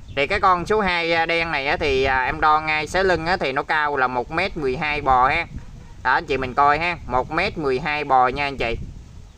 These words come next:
Đó, anh chị thấy không? Đó, hoàn toàn là nghiêm chỉnh nha anh chị,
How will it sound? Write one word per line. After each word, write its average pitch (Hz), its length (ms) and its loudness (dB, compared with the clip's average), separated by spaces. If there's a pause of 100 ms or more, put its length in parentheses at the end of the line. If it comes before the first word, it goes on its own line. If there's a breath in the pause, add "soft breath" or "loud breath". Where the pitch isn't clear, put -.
(120)
Đó, 123 120 2
anh 156 160 2
chị 127 120 0
thấy 156 200 0
không? 147 140 2 (640)
Đó, 139 300 4 (160)
hoàn 143 300 0
toàn 135 280 2
là 131 140 2
nghiêm 156 280 -4
chỉnh 139 280 -4
nha 202 100 -2
anh 147 160 -4
chị, 123 220 -2